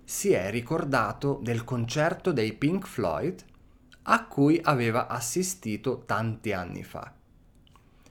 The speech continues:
Luigi quel giorno ha avuto l'onore di conoscere David Gilmour in persona.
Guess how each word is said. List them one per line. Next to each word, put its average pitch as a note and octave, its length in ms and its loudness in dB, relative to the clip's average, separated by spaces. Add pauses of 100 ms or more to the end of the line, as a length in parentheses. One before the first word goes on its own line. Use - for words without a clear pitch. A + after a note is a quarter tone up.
(680)
Luigi G#3+ 720 0 (240)
quel A3 260 8
giorno A2 600 -2 (180)
ha G#2+ 200 0
avuto D#3 400 2
l'onore D#3+ 760 0
di A#2 180 0
conoscere E3+ 720 -2
David E3 540 2
Gilmour E2 600 -6 (420)
in C#3 260 -2
persona. - 760 -6